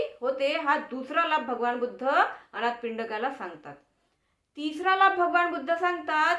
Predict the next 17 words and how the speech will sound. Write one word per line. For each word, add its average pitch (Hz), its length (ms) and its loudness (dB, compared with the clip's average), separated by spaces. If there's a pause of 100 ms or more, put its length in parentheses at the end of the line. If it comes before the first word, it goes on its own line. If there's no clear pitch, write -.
(160)
अशा 330 360 -2
पुरुषाला 302 680 0
सत्पुरुषाची 311 1200 -2 (260)
संगत 254 440 0
लाभते. 196 580 -6 (260)
अशा 190 200 -10
पुरुषाला 240 720 0 (340)
सत्पुरुषाची 330 680 -4
संगत 311 380 -2
लाभते. 320 520 -2
जो 320 160 -4
दान 254 440 0
करतो, 330 460 -4
तो 330 200 -6
उत्तम 349 580 -2
लोकांच्या 277 540 0
सहवासात 208 720 0